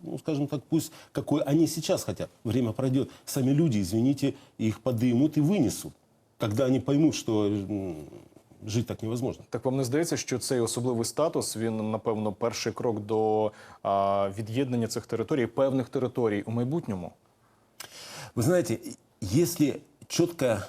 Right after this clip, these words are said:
Speaker 1: для себя определить, что ни о какой, э, скажем так, нарушении целостности, отъезде-, ну, скажем, отсоединении этих территорий не идётся речь,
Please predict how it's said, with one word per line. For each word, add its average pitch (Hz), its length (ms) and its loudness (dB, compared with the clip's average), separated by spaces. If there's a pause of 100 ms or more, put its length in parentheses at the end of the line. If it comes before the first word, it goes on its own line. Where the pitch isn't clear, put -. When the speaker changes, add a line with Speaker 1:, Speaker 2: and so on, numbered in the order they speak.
(200)
Speaker 1:
для 110 140 -2
себя 135 320 0
определить, 110 640 -2 (220)
что - 340 -4 (120)
ни 127 180 4
о 160 120 0
какой, 101 460 -4 (400)
э, 104 440 0
скажем 101 280 -4
так, 90 140 -4
нарушении 123 460 2
целостности, - 720 -6
отъезде-, 120 420 2
ну, 104 200 2
скажем, 87 340 -6
отсоединении 123 680 4
этих 113 240 -4
территорий 104 560 0 (260)
не 151 220 6
идётся 127 380 2
речь, 113 300 0